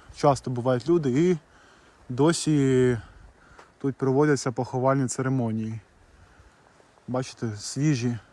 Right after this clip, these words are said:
могили двадцять другого року навіть, і двадцять третього. Сорок другого року жінка була, тридцять сьомого взагалі. А є більш старіші.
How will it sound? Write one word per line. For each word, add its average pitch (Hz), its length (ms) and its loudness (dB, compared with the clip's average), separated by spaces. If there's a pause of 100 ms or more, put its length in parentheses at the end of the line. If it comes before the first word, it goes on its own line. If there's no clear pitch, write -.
(160)
могили 135 360 2
двадцять 135 340 0
другого 127 360 0
року 117 240 -4
навіть, 110 200 -8
і 110 40 -6
двадцять 110 320 -8
третього. 110 380 -6 (2250)
Сорок 127 280 -4
другого 160 520 2
року 147 380 -2 (180)
жінка 139 340 0
була, 127 400 -2 (840)
тридцять 123 300 -4
сьомого 147 460 2
взагалі. 117 500 -2 (2500)
А 120 440 -2
є 180 180 0
більш 170 320 -4
старіші. 135 580 -2